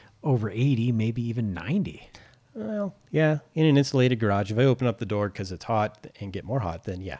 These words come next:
Speaker 2: maybe about that. <laughs>
Speaker 1: Fair enough.
Speaker 2: It's the summertime, and in Idaho, it can get up to around a hundred degrees outside. So it's pretty warm. Not ideal c-,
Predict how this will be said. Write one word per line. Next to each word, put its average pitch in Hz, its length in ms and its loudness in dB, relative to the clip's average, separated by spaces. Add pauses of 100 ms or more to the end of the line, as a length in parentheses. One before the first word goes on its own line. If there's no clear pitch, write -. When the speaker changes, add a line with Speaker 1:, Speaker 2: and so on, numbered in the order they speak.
Speaker 2:
maybe 92 280 -2
about 78 220 -12
that. 73 200 -12
<laughs> - 20 -20
Speaker 1:
Fair 92 200 -4
enough. 156 280 2 (220)
Speaker 2:
It's 151 200 6
the 190 120 0
summertime, 156 720 6
and 143 380 6
in 139 420 2 (120)
Idaho, 123 600 2
it 113 160 0
can 120 160 -6
get 120 240 -2
up 127 220 -6
to 143 320 0
around 143 240 2
a 131 40 0
hundred 156 220 0
degrees 156 320 -4
outside. 71 320 -8 (260)
So 78 360 -10 (400)
it's 139 200 0
pretty 165 260 2
warm. 131 400 4 (340)
Not 131 280 0
ideal 147 400 4
c-, - 180 -14